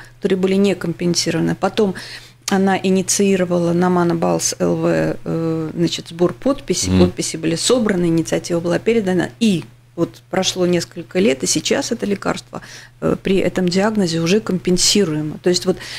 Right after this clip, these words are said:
Speaker 1: э, скажем, общественный резонанс — это тоже очень важно. И поднимать эту проблему, говорить, формулировать разные проблемы, да, связанные с разными категориями тех, кому нужна помощь. Но при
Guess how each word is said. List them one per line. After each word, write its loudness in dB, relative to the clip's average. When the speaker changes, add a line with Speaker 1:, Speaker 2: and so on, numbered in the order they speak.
Speaker 1:
э, 0
скажем, 0
общественный 2
резонанс — 2
это -2
тоже 2
очень 2
важно. 0
И 2
поднимать 2
эту -4
проблему, 0
говорить, 0
формулировать 0
разные -2
проблемы, -4
да, -2
связанные -2
с -4
разными 0
категориями -4
тех, -4
кому 0
нужна 2
помощь. -4
Но 2
при 2